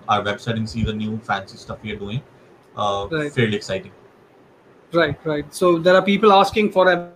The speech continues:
Speaker 2: ver-, version two point oh of this session. They want more from you. So they're ask, ask, thanking me for scheduling this and asking you to come back and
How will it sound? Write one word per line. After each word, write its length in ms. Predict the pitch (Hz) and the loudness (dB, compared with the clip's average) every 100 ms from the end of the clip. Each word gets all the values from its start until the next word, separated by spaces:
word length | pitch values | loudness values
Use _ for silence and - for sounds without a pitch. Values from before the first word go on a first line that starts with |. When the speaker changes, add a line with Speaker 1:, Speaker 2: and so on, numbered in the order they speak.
| _ | _
Speaker 2:
ver-, 320 | 160 175 175 175 - - - 151 | 0 2 2 -2 -10 -20 -10 2
version 400 | 175 185 208 202 | 4 6 4 6
two 140 | 214 | 4
point 260 | 214 214 202 | 6 4 6
oh 180 | 196 185 | 6 6
of 120 | 175 | 4
this 140 | 175 - 170 | -2 0 0
session. 360 | 151 196 233 - - _ _ 151 | 2 -2 -4 -12 -20 _ _ -2
They 160 | 170 | 2
want 260 | 170 175 170 | 6 6 6
more 220 | 175 190 | 4 4
from 200 | - 175 | 2 2
you. 300 | 165 220 269 - - | 4 2 0 -6 -14
So 140 | - | -6
they're 240 | 160 170 160 | 2 2 4
ask, 280 | 202 - 208 | 2 2 2
ask, 360 | 185 180 - - | 4 2 -4 -2
thanking 320 | 202 202 208 | 0 2 2
me 100 | 247 | 2
for 140 | 220 | 2
scheduling 460 | 202 196 233 240 226 | 0 2 2 0 0
this 180 | 220 220 | 0 2
and 100 | 185 | 2
asking 280 | 185 190 190 | 2 0 -4
you 80 | |
to 100 | 180 | -4
come 240 | 165 175 175 | -2 -2 2
back 240 | 190 185 | 2 2
and 240 | 180 170 | 2 0